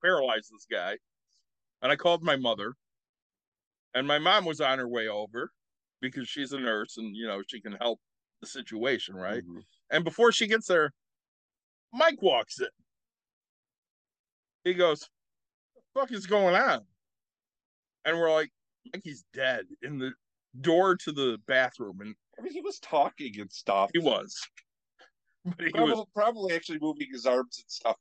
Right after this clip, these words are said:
Speaker 2: too.
Speaker 1: He probably was. And Mike goes, "Well, you better move his ass 'cause I gotta take a shit."
Speaker 2: I did.
Speaker 1: And then Mickey goes, "Oh my God, no, don't let him do that."
Speaker 2: Again, if he's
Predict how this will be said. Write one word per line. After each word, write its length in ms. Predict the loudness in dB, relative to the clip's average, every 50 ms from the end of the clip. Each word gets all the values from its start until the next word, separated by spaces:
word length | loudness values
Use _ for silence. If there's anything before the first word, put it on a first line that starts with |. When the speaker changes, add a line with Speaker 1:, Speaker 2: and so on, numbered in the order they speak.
| _ _ -2
Speaker 2:
too. 280 | -2 -2 0 -4 -6 -2 0
Speaker 1:
He 120 | 2 2 2
probably 500 | 4 4 4 4 4 2 -2 -2 -6 -6
was. 240 | -4 -6 -6 -6 -8 _ -20 _ _ _ _ -8 -4
And 100 | -4 2
Mike 240 | 4 4 2 4 2
goes, 240 | 2 2 2 0 -4 _ _ _
"Well, 240 | -4 -2 -2 -2 -2 _ _ _ _ _
you 140 | -4 -4 2
better 240 | 2 2 4 4 2
move 220 | 4 4 4 2
his 140 | 2 -2 -2
ass 260 | -2 -2 -4 -4 -6 -8
'cause 180 | -8 -6 -2
I 120 | -2 0 0
gotta 180 | 0 -2 -2
take 260 | -4 -4 -6 -6 -6
a 60 | -6 -8
shit." 300 | -4 -2 -2 -2 -4 -6 -12 _ -20 -20 _ _ _ _ _ _ _ _ _ _ _ _ _ _ _ _ _ _ _ _ _ _ _ _ _ _ _ _ _ _ _ _ _ _
Speaker 2:
I 140 | -12 -10 -8
did. 300 | -4 -4 -4 -4 -6 -10 _ -20 -20 -20 -20 -18 -8 0 0
Speaker 1:
And 180 | 2 4 6 8
then 240 | 8 8 6 4 0 -8 _ _ _ _ _ _ _ _
Mickey 220 | -2 0 2 2 4
goes, 300 | 6 6 6 4 2 -6 -16 -20 _ _
"Oh 120 | 8 8 8
my 180 | 8 6 6 6
God, 260 | 6 8 8 6 6 6
no, 220 | 6 6 6 6
don't 260 | 6 4 2 2 2
let 140 | 2 2 2
him 160 | 2 -2 -4
do 240 | -4 -4 -4 -4 -2
that." 300 | 0 0 0 0 0 -4 -8 _ _ _ _ _ _ _ _ _ _ _ _ _ _ _ _ _ _ _ _ _ _ _ _ _ _ _ _ _ _ _ _ _ _ _ _ _ _ _ _ _ _ _ _ _ _ _ _ -20
Speaker 2:
Again, 320 | -16 -14 -12 -12 -12 -12 -14 _
if 120 | -18 -18
he's 200 | -18 -20 -20 -20